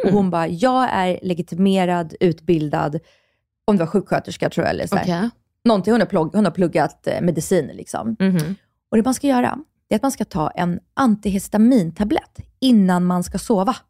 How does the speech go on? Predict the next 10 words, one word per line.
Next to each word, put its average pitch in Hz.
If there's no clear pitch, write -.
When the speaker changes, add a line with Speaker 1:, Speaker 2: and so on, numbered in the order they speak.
Speaker 2:
Vad 226
är -
det 359
för 202
något? 165
Speaker 1:
Antihistamin, 254
det 240
är -
alltså 196
allergitablett. 208